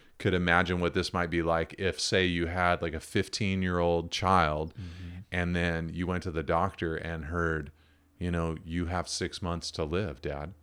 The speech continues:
Speaker 1: Like, you would start opening up your mouth
Speaker 2: Yeah.
Speaker 1: to that child like crazy. I'd be writing, like,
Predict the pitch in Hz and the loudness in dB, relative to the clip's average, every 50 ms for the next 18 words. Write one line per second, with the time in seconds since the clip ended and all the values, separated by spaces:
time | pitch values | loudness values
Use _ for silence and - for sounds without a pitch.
0 | _ _ _ _ - 85 82 78 - - 90 92 104 120 131 120 104 87 80 78 | _ _ _ _ -6 -6 -6 -4 -4 -4 0 2 4 4 4 4 4 4 4 4
1 | 65 - - - - 90 82 80 - - - 92 98 104 110 - 113 107 104 104 | 0 -4 -6 0 2 4 4 4 2 0 -2 0 0 0 2 2 0 0 0 0
2 | 104 101 85 90 92 87 - 90 87 87 90 95 98 98 95 90 87 85 80 78 | 0 2 2 2 2 0 -2 -2 0 4 4 4 4 4 2 2 2 2 2 2
3 | 78 87 80 76 78 98 95 98 92 92 90 90 85 - - - 87 82 80 78 | 0 -2 -2 -2 -2 0 0 2 4 4 2 2 0 -2 -2 -2 0 0 0 -2
4 | 76 82 78 78 80 - - - - - 85 78 80 80 76 69 78 76 80 85 | -2 -2 -2 -2 -2 -4 -10 -10 -4 0 2 4 4 2 2 0 -2 0 2 4
5 | 101 101 90 92 82 78 87 85 90 90 90 87 80 76 73 71 71 - | 4 4 2 0 0 4 4 4 4 4 0 -4 -4 -4 -4 -6 -8 -12